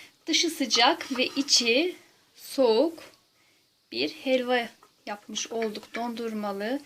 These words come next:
Evet, şöyle alarak size de göstereyim içini. Çok da güzel, lezzetli oldu.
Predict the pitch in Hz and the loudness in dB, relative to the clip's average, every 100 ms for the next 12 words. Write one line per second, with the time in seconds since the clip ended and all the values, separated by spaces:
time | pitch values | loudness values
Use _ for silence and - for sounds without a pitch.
0 | - _ _ _ _ 269 240 202 202 254 | -14 _ _ _ _ -8 -6 -4 -6 -6
1 | - - - - _ _ _ _ - - | -8 -10 -10 -20 _ _ _ _ -12 -8
2 | 269 240 226 - 254 247 220 208 240 - | -4 -4 -6 -8 -6 -4 -4 -4 -6 -12
3 | - - - _ 269 233 208 202 240 254 | -20 -20 -20 _ -14 -10 -8 -8 -4 -6
4 | - 262 240 226 214 - - 254 208 220 | -6 -8 -6 -8 -10 -12 -8 -8 -6 -6
5 | 269 269 _ _ _ _ _ _ _ _ | -8 -10 _ _ _ _ _ _ _ _
6 | _ _ _ _ _ _ _ _ _ _ | _ _ _ _ _ _ _ _ _ _
7 | - _ _ _ _ _ - 285 - 226 | -20 _ _ _ _ _ -10 -10 -8 -12
8 | 220 220 214 - - _ - - _ _ | -8 -2 -4 -4 -20 _ -20 -20 _ _
9 | - 247 226 247 240 240 202 220 220 208 | -6 -6 -2 -2 -2 -4 -2 0 -2 -2
10 | 240 311 | 0 0